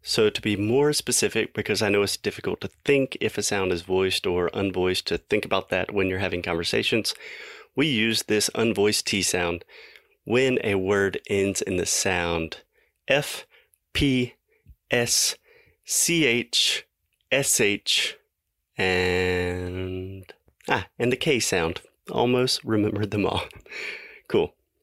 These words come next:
But please remember that we are talking about the last sound in a word, right? We're not talking about the last letter in its written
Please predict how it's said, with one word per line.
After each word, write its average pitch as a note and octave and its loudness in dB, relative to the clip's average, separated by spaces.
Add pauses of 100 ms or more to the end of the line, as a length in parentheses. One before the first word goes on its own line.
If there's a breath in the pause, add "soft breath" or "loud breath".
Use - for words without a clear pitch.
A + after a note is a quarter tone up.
(180)
But - 0
please C#3 2
remember A2+ 4
that F#2+ 2
we G#2 2
are G2 2
talking G#2 0
about F#2 -2
the F2 -4
last F#2 -2
sound E2 2 (140)
in E2 0
a D#2+ -2
word, - -2 (140)
right? G2+ 2
We're F#2+ 2
not F#2+ 0
talking A2 -4
about F2+ -2
the F2 -4
last F2+ 0
letter F2 0 (360 loud breath)
in E2+ 2
its - -6 (160)
written G2 2